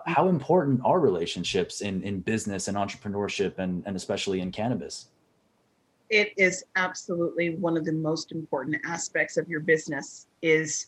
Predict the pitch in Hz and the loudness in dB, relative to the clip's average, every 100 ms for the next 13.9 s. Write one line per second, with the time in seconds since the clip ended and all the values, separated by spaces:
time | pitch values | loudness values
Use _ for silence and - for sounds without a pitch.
0 | - - 160 131 170 165 165 165 156 151 | -10 -2 0 0 0 0 0 0 2 2
1 | 160 190 165 165 120 - _ - - - | 2 0 0 -2 -4 -8 _ -20 -20 -6
2 | - 170 170 156 165 156 - 160 151 156 | 2 4 6 4 4 4 2 -2 0 -2
3 | - - - 175 170 165 165 - 170 165 | -8 -16 2 6 6 6 2 4 4 4
4 | - 185 190 196 180 165 165 - - - | 2 2 2 6 8 8 4 -2 -6 2
5 | 160 151 143 - - _ _ 170 175 170 | 6 6 4 -2 -12 _ _ 2 2 6
6 | 175 190 185 202 175 170 165 165 175 170 | 6 8 6 8 6 6 6 8 8 8
7 | 160 147 160 160 147 151 139 156 160 170 | 6 4 4 6 6 4 0 6 8 8
8 | - - 175 175 160 160 147 - 190 180 | 4 -4 6 6 6 2 0 0 2 2
9 | 175 151 135 - - 165 160 - 165 156 | 4 2 2 -4 0 2 2 2 2 4
10 | 156 151 165 151 151 - 156 156 147 135 | 2 0 4 4 4 4 4 6 4 2
11 | - _ _ _ 165 156 151 147 - 190 | -2 _ _ _ 4 6 6 4 6 6
12 | 185 190 208 185 180 160 175 170 170 165 | 10 10 10 4 4 4 4 2 6 8
13 | 165 156 143 156 156 143 107 - - | 10 8 6 4 4 6 2 -4 -16